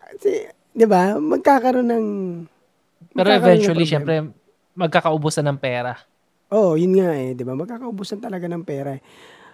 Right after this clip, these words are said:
Speaker 1: Ang ini-, ah, feeling ko naman, Chi, hindi naman yan isang taon. Mahihirapan tayo siguro mga one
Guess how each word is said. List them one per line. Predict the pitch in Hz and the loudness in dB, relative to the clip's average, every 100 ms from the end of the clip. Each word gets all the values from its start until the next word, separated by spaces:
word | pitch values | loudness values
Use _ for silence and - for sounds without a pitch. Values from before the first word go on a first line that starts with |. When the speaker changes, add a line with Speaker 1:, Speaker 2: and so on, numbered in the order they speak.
| _ _ _ _ _ _ - | _ _ _ _ _ _ -20
Speaker 1:
Ang | - 247 269 294 | 0 4 4 4
ini-, | 269 277 269 - | 2 0 -2 -6
ah, | - - - _ _ _ _ - | -14 -18 -20 _ _ _ _ 4
feeling | 320 381 359 | 8 8 8
ko | 339 | 8
naman, | 302 262 | 8 8
Chi, | 208 196 | 6 6
hindi | 220 262 | 6 2
naman | 262 254 | 2 2
yan | 240 233 | 2 2
isang | 226 185 | 2 0
taon. | 175 - 113 113 _ _ _ _ _ _ - | 0 -4 -8 -18 _ _ _ _ _ _ 0
Mahihirapan | 294 277 254 226 202 | 4 6 4 4 2
tayo | 175 160 | 2 2
siguro | 151 151 | 2 0
mga | 143 135 131 | 0 -2 -2
one | 123 113 | -2 -4